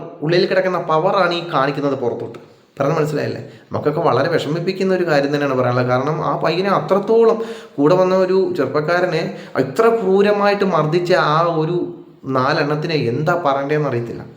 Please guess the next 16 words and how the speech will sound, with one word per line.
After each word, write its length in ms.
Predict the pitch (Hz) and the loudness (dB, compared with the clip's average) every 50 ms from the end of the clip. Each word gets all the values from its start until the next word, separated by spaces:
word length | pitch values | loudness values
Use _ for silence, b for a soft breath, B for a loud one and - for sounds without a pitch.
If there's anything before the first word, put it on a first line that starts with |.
| B B B B B B B B B B B B B _ | B B B B B B B B B B B B B _
ഏ, 180 | - - 92 95 - - - | -6 -6 -6 -8 -10 -12 -2
എന്ത് 380 | - 127 143 160 196 220 233 - | 0 2 2 2 2 2 0 -2
ചെ-, 120 | - - | -2 -4
എന്ത് 280 | 165 156 165 208 233 254 247 - | -4 0 0 2 2 2 0 0
കിട്ടി? 420 | 170 156 156 156 175 147 - 147 | -2 -2 0 0 0 -2 -2 -2
ഇന്നിപ്പം 580 | 147 156 190 214 208 208 220 214 208 208 208 - | -4 -2 0 0 2 2 2 2 2 -2 -4 -2
അകത്ത് 260 | 175 175 180 180 233 | 0 0 2 2 2
പോയി 140 | 214 208 208 | 0 0 0
കിടക്കേണ്ട 340 | 202 196 185 185 202 196 185 | 0 0 0 0 0 0 0
അവസ്ഥയായില്ലേ 560 | 170 170 175 - 214 190 180 170 160 156 139 | 0 0 -2 -2 0 0 0 2 2 0 0
മൊത്തം 280 | 127 120 120 - 127 120 | 0 -2 -2 -2 -2 -2
എല്ലാത്തിനും? 440 | 110 107 104 98 - 117 - - - - - - - _ _ _ _ _ _ - | 0 0 -2 -2 -4 -6 -10 -10 -14 -18 -20 -20 -20 _ _ _ _ _ _ -2
എന്ത് 200 | 120 127 - - | 0 0 0 -2
ചെയ്യാൻ 360 | 180 156 - 156 151 151 151 - | -4 -4 -2 0 0 0 0 -2
പറ്റും? 200 | - - - - - - - b b b b b b b b b b b b | -4 -6 -10 -14 -16 -20 -20 b b b b b b b b b b b b
ഇതേപോലുള്ള 800 | 113 117 127 151 175 - 175 180 175 175 160 151 139 151 - - | -4 0 2 2 2 2 2 0 2 2 2 2 2 2 0 -2